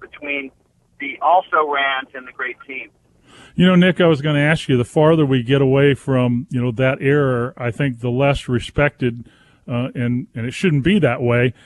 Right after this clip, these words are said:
Speaker 2: is, uh, players from that era. And you just mentioned a guy who, who, you know, I still believe is, you know, with Tom Brady, is the co-equal of the best quarterback of all time, and, and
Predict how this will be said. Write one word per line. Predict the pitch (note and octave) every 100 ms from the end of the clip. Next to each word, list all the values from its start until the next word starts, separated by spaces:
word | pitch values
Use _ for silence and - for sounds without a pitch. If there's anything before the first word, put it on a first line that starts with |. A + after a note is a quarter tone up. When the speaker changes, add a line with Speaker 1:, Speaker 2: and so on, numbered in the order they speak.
| - _ -
Speaker 2:
is, | C3 C3 -
uh, | D3+ B2+ B2 B2+
players | - E3+ E3 C3+
from | - G3 E3
that | C3+ C#3
era. | C3+ C3 B2
And | B2+ -
you | C#3 F3+
just | F3 D3
mentioned | E3 - C#3
a | C3
guy | B2+ C#3 C#3+
who, | B2+ C3 B2+ B2 C#3+
who, | A#2 C3 A#2+ - -
you | A#2+
know, | A2+ A2+ -
I | C#3+
still | D3 - D3
believe | A#2 B2 C3 B2+ A#2+
is, | A2 - _ _ _ _ _
you | C3+
know, | B2
with | A#2 C3+ C3+
Tom | - C#3 B2
Brady, | C3 C3 B2 A2+ -
is | B2 A#2
the | A#2+
co-equal | - D3+ C3+ C3 A2+ A#2+
of | A2+
the | A2+
best | B2+ A#2+
quarterback | - B2+ B2 A#2 A2+ A2+
of | A#2
all | A#2
time, | - B2+ A#2+
and, | A2+ A#2
and | B2 A2